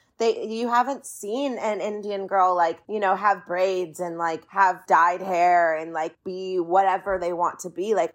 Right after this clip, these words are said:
in our culture, like, Indian girls aren't really taught that that's okay to, like, you know, even put a lot of color on your face, like, even to wear, like, pink lipstick or, like,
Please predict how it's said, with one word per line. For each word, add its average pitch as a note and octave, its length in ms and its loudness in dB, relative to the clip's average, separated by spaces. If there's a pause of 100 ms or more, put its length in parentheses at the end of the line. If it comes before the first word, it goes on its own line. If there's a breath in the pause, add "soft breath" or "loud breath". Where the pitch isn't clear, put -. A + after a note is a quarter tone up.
in G3+ 160 -6
our F#3+ 480 2
culture, G#3 460 0
like, F3 200 -2
Indian G3+ 420 -6
girls F#3 260 2
aren't F#3 220 -2
really F3 180 -4
taught E3+ 380 0
that - 160 -6
that's E3+ 240 -2
okay E3+ 680 -2
to, G3 140 -4
like, E3 360 2
you C#4 120 -4
know, D4+ 160 6
even D4 300 -2
put D#4+ 120 6
a D4 60 6
lot C4+ 160 4
of C4 80 -8
color B3+ 340 2
on G3+ 160 0
your F3+ 180 -12
face, E3+ 280 -6
like, F3+ 100 -10
even G#3 260 -8
to A3+ 120 -6
wear, F#3+ 260 0
like, F3 220 -2
pink G#3+ 320 -10
lipstick F#3 600 -4
or, F3+ 220 0
like, E3+ 360 0